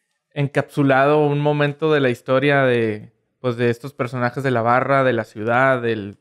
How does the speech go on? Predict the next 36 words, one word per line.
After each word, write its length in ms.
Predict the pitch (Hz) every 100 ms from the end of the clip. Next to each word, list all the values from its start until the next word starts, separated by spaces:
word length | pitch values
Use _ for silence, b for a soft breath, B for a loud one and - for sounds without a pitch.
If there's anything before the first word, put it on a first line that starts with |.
| _ _ _ _
de 120 | - 120
los 160 | 117
festejos, 800 | - 117 - 123 123 - 131 127
de, 220 | 120 113 104
de 340 | - 113 113
diferentes 500 | 110 107 113 117 -
cosas, 460 | - 151 165 165 - _ _ -
y, 80 | 120
pues, 160 | 123
darte 240 | 120 117 143
el 100 | 135
tiempo 240 | 131 127
acá 260 | 135 135 131
de, 320 | 131 120 110 _ _ _ -
de, 280 | 123 117 113
de 340 | 120 117 117
dar 180 | 117 117
la 140 | 127
platicada, 680 | 143 135 127 - 156 170 175
porque 300 | 147 - 143
<laughs> 0 |
andas 240 | 139 143
para 140 | - 147
arriba 140 | 139
y 80 | 147
para 180 | 139 131
abajo 340 | 143 - 156
y 260 | 147 123 123
de 100 | 120
repente 500 | 117 - 117 117 139
se 120 | -
pudo 240 | 120 123 131
coincidir, 460 | 135 123 127 131
así 120 | 131 127
es 120 | -
que 220 | 135 -